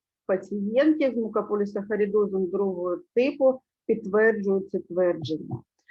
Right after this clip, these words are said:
Хвороба Хантера зазвичай не виявляється при народженні. Клінічні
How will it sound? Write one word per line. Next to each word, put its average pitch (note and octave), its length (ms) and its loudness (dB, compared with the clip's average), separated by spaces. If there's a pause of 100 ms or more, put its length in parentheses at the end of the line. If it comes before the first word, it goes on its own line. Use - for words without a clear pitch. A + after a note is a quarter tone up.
(200)
Хвороба F4 420 6
Хантера D#4+ 500 4
зазвичай C#4+ 560 0
не D4+ 440 0 (120)
виявляється A3 800 2
при F#3+ 200 -4
народженні. D#3+ 680 -6 (260)
Клінічні B3 680 -2